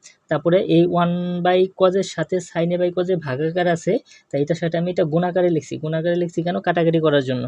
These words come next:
দেখো cos এ by cos এ কাটাকাটি যায়, ওয়ান by sin এ থাকে, আর এখানে cot এ থাকে,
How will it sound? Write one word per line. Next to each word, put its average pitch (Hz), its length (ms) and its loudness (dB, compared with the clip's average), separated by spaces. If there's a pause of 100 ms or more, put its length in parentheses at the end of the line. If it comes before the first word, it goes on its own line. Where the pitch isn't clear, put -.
(360)
দেখো 127 160 0 (160)
cos 175 240 2
এ - 20 2 (200)
by 160 100 2 (100)
cos 180 200 4
এ - 20 6 (240)
কাটাকাটি 175 400 0
যায়, 175 140 2
ওয়ান 156 160 0
by 170 140 0
sin 180 220 -2
এ - 80 -4
থাকে, 170 180 -4
আর 156 120 0
এখানে 185 180 -6 (680)
cot 175 180 2
এ 160 100 -8
থাকে, 135 200 -6